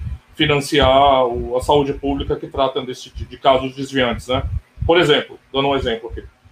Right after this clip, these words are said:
a gente pode ter esse tipo de, de, de contrapartida social, né, de, desse tipo de coisa, né? Então, o Pedro falou que eu admiro, concordo cem por cento. Obrigado, Pedro. Obrigado. É, a gente tá aqui pra partilhar opiniões, né? E a pergunta do Rui foi muito boa.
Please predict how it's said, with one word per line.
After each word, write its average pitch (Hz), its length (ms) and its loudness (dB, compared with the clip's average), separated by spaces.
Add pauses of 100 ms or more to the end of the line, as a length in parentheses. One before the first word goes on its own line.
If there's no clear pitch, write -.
(240)
a 110 40 -16
gente - 140 -14
pode 113 280 -8
ter 117 160 -12
esse 117 120 -10
tipo - 220 -14
de, 117 240 -8
de, 120 180 -4
de 117 120 -16
contrapartida 143 840 0 (100)
social, 135 600 2 (460)
né, 123 180 -6
de, 113 340 -4
desse 117 220 -16
tipo - 160 -14
de 117 80 -18
coisa, 101 320 -10
né? 113 340 -12
Então, 110 420 -16 (800)
o 123 60 -10
Pedro 147 400 0 (220)
falou 143 280 0
que 156 60 -2
eu 143 60 4
admiro, 143 600 0
concordo 147 380 -2
cem 131 140 -10
por - 80 -20
cento. 143 160 -10
Obrigado, 135 500 -2
Pedro. 139 560 -4 (260)
Obrigado. 123 480 -4
É, 151 220 0
a 240 120 0
gente 180 240 -10
tá 185 100 -2
aqui 175 140 -6
pra - 140 -12
partilhar 196 380 -4
opiniões, 147 480 -6
né? 131 160 -6 (1300)
E 131 80 2
a 139 80 4
pergunta 156 340 2
do 151 60 0
Rui 151 160 -2
foi 165 120 -6
muito 151 160 -6
boa. 135 320 0